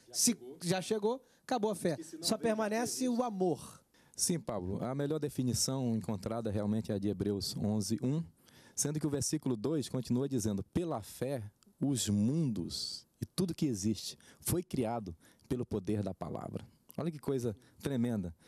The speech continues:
Speaker 1: Porque a Bíblia começa, "Bereshit bara Elohim", no princípio criou Deus, os céus e a terra. A terra era tohu vobohu, sem forma e vazia,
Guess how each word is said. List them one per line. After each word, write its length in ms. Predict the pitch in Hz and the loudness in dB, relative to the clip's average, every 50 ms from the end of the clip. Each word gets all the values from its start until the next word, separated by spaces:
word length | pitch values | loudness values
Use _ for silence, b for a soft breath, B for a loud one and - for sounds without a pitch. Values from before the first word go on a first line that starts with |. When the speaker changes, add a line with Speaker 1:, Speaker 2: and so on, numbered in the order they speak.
| B B B B B B B | B B B B B B B
Speaker 1:
Porque 220 | - 127 - - | -4 -4 -2 -2
a 80 | 139 131 | -2 0
Bíblia 240 | 135 151 151 160 143 | 0 2 0 0 0
começa, 420 | 165 151 139 139 147 139 - 143 | 0 0 0 0 0 0 -2 -2
"Bereshit 440 | 131 156 147 - - 170 165 - - | 0 0 0 0 2 0 0 0 -2
bara 260 | 139 147 147 151 151 | -4 -2 0 0 2
Elohim", 340 | 156 147 143 110 120 120 110 | 2 2 2 2 4 4 4
no 100 | 117 113 | 4 2
princípio 360 | - 127 - - 143 - 127 | 2 0 0 0 0 -2 0
criou 200 | - 139 143 143 | 0 2 0 2
Deus, 280 | 123 127 123 113 110 107 | 2 2 2 2 2 2
os 80 | 104 | 2
céus 320 | - - 135 139 147 135 131 | 0 0 0 2 0 0 0
e 40 | |
a 60 | 135 127 | -2 -2
terra. 340 | - - 123 120 104 110 107 | -2 -2 -2 0 0 -2 -2
A 20 | |
terra 300 | - - 139 147 147 135 | -2 -2 -2 0 0 2
era 360 | 135 139 151 151 151 151 139 b b b b b b b b b b - - _ _ - | 2 2 0 0 0 -2 -4 b b b b b b b b b b -20 -20 _ _ -2
tohu 420 | - 147 147 117 143 170 180 165 | 0 0 2 2 2 2 2 2
vobohu, 540 | 143 139 143 127 139 135 104 117 117 104 98 | 2 0 0 0 0 0 2 2 2 2 2
sem 220 | - - 127 117 | 0 0 -2 -2
forma 340 | 98 - - 147 156 156 151 143 | -2 -4 -4 -4 -2 0 -2 -2
e 20 | |
vazia, 580 | 135 139 131 110 98 113 123 117 101 90 85 | 0 -2 -2 0 2 2 4 4 2 0 -2